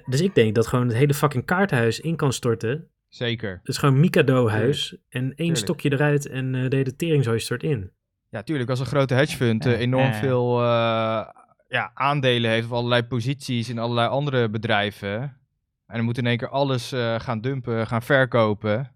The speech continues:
Speaker 1: Ja.
Speaker 2: Ja, dat kan best wel, eh, gevolgen hebben.
Speaker 1: Ja, en dan was het maar vijf miljard dollar. Maar ja, vijf miljard
Speaker 2: Ja.
Speaker 1: dollar met al die constructies,
Speaker 2: Ja.
Speaker 1: eh, kan eigenlijk bij andere hedgefunds kan dat gewoon, eh, tien keer over de kop gaan met onzin.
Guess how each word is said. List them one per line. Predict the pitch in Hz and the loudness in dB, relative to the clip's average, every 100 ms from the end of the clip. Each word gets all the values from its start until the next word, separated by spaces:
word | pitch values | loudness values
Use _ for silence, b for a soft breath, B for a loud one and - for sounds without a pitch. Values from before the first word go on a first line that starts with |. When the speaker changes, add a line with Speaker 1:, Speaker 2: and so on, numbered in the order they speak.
| _ _ | _ _
Speaker 1:
Ja. | 135 123 98 - b b b _ _ - | 0 0 0 -10 b b b _ _ -10
Speaker 2:
Ja, | 117 | -8
dat | 87 90 | -6 -6
kan | 98 | -6
best | 92 95 | -6 -8
wel, | 104 101 104 101 | -8 -8 -8 -8
eh, | 104 104 104 104 110 | -8 -8 -8 -8 -10
gevolgen | 120 131 135 131 | -12 -10 -8 -8
hebben. | 110 101 90 _ | -10 -10 -16 _
Speaker 1:
Ja, | - 131 | -2 0
en | 131 | 2
dan | 127 | 4
was | 135 143 | 4 4
het | 139 | 2
maar | 120 123 139 127 | 2 4 4 2
vijf | 139 127 | 0 -2
miljard | 127 117 113 | 0 0 0
dollar. | 131 131 107 | 0 0 0
Maar | 117 | -2
ja, | 120 107 | -4 -2
vijf | 127 120 | -2 0
miljard | 123 120 | 2 2
Speaker 2:
Ja. | 131 | 2
Speaker 1:
dollar | 135 120 117 | 2 2 0
met | 120 120 | -2 -2
al | 127 | -2
die | 123 | -2
constructies, | 117 - 151 143 123 110 - - _ _ _ _ _ | -2 0 2 2 0 -2 -6 -10 _ _ _ _ _
Speaker 2:
Ja. | 123 123 120 | 0 4 6
Speaker 1:
eh, | 123 - | 4 2
kan | 139 127 127 139 | 2 2 0 -4
eigenlijk | - - 139 127 110 | -2 0 2 0 2
bij | 123 | 0
andere | 127 139 127 120 | 2 2 4 2
hedgefunds | 120 - 127 120 | 2 -2 -4 -4
kan | - 127 | -4 -4
dat | 120 | -4
gewoon, | 127 123 123 123 | -4 -2 -2 -2
eh, | 123 123 | -2 -2
tien | - 143 | 0 0
keer | 139 | 2
over | 123 120 | 0 -2
de | |
kop | 151 143 | -2 -2
gaan | 131 117 113 | 0 -2 -2
met | 117 | -4
onzin. | - 143 123 127 120 | -2 0 2 0 -2